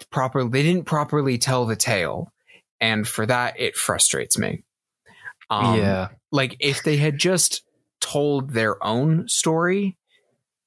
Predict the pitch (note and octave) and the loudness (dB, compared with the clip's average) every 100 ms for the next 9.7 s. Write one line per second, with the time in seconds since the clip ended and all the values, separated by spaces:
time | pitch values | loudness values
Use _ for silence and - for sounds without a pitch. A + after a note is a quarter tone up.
0 | _ _ _ _ _ _ _ _ _ _ | _ _ _ _ _ _ _ _ _ _
1 | _ _ _ - A#2 C#3 C3 D#3 C#3 C3+ | _ _ _ -4 -2 0 -2 -2 0 0
2 | B2+ A#2+ A2+ G#2 G#2 G2+ F2+ E2+ - - | 2 0 0 0 0 0 0 -2 -4 -10
3 | _ _ _ - _ _ _ _ - A2+ | _ _ _ -20 _ _ _ _ 0 2
4 | G#2 G2 G2 - _ - - _ _ _ | 2 2 0 -4 _ -20 -20 _ _ _
5 | _ _ _ _ _ _ _ _ _ _ | _ _ _ _ _ _ _ _ _ _
6 | _ - G2+ C#3 D3 D#3+ D3+ D#3 - C#3+ | _ -6 -2 0 2 2 2 0 0 0
7 | - C3 B2+ A#2 A#2 A2+ G#2+ G#2 A2+ G#2 | 0 0 2 2 0 0 0 0 0 0
8 | G#2+ G2+ G2+ G2+ - _ - A#2 A2+ - | -2 0 0 0 -6 _ -4 0 2 2
9 | G#2 G2+ - G#2+ G2+ G2 | 2 0 0 0 0 -2